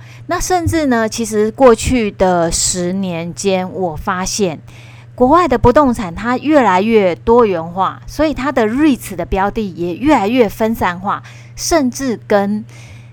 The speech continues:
最近的五G还有数位经济有很大的相关，所以你也可以跟着他们一起去成长。所以这是我觉得，呃，应该是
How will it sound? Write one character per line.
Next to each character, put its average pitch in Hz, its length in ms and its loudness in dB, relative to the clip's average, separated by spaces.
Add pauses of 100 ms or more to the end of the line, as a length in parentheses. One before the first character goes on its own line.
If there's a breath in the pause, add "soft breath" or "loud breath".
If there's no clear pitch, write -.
(160)
最 226 200 6
近 208 240 -2
的 165 200 -4 (100)
五 190 180 -2
G 226 480 -4
还 - 220 -6
有 175 220 0
数 220 220 0
位 196 140 4
经 185 240 -8
济 175 280 -10 (200 loud breath)
有 214 120 4
很 214 340 0
大 185 220 -2
的 165 80 -6
相 160 320 -10
关， 151 280 -10 (260 loud breath)
所 - 160 4
以 339 80 2
你 285 160 4
也 240 160 4
可 185 380 0
以 180 280 -10 (300 loud breath)
跟 220 220 2
着 202 140 0
他 202 220 -2
们 190 260 -2
一 202 60 -6
起 170 220 -8
去 170 140 -8
成 165 280 -6 (140)
长。 - 240 -10 (420 loud breath)
所 339 140 2
以 311 60 2
这 320 180 2
是 277 320 2
我 180 260 4
觉 185 300 0
得， 175 480 2 (840 loud breath)
呃， 170 500 -2
应 285 160 0
该 320 180 6
是 240 540 0